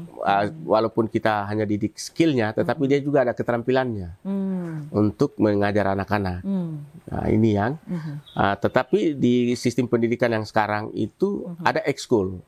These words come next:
Speaker 1: Hmm.
Speaker 2: Nah, ekskulnya itu, itu kami dari sekolah adat yang siapkan.
Speaker 1: Oh, yang isi.
Speaker 2: Ini.
Speaker 1: Ah, ah.
Speaker 2: Ah, selain kami isi, kalaupun mereka mau belajar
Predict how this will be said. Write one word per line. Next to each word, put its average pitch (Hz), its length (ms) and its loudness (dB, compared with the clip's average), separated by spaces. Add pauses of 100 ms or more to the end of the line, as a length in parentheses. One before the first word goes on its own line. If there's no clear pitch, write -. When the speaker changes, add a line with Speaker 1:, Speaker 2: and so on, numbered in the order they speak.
(220)
Speaker 1:
Hmm. 170 480 -6
Speaker 2:
Nah, 101 100 2
ekskulnya 127 580 0
itu, 127 440 0 (360)
itu 123 360 0 (260)
kami 135 240 2
dari 123 160 2
sekolah 113 300 0
adat 135 240 0
yang 98 160 0
siapkan. 90 560 -4
Speaker 1:
Oh, 156 100 -6
yang 160 220 -4
isi. 139 480 -8
Speaker 2:
Ini. - 480 -2
Speaker 1:
Ah, 170 160 -14
ah. - 80 -8
Speaker 2:
Ah, 90 380 0 (100)
selain 127 380 0
kami 123 340 2
isi, 110 300 0
kalaupun 131 440 2
mereka 123 300 2
mau 117 240 2
belajar 107 540 0